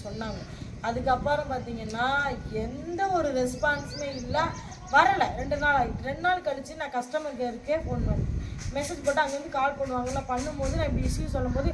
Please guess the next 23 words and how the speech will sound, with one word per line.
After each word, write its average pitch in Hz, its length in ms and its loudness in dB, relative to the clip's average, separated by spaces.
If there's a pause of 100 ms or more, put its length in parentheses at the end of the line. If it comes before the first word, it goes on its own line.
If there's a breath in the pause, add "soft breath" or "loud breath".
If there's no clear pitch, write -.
(300 loud breath)
அவங்க 269 380 2
சொன்னாங்க, 262 180 0
"ஒரு, 311 220 2
ஒரு 269 160 0
வாரம் 311 260 2
வெயிட் 269 240 -4
பண்ணுங்க" 254 440 0
அப்படின்ற 220 360 -4
மாதிரி 233 240 -6
சொன்னாங்க. 196 280 -10 (340 loud breath)
அந்த 349 280 2
ஒரு 311 240 8
வாரமும் 370 420 4
கடந்துட்டு, 254 460 -4 (480)
ஆனா 403 420 6 (240)
மொத்தமா - 680 8
பாத்தீங்கன்னா - 380 4
செவன் 302 220 0
டேஸ் 339 180 6
தான் 370 120 0
ரிட்டர்ன் 302 260 4
பாலிசி 269 240 4
கொடுத்துருக்காங்க. 254 420 -4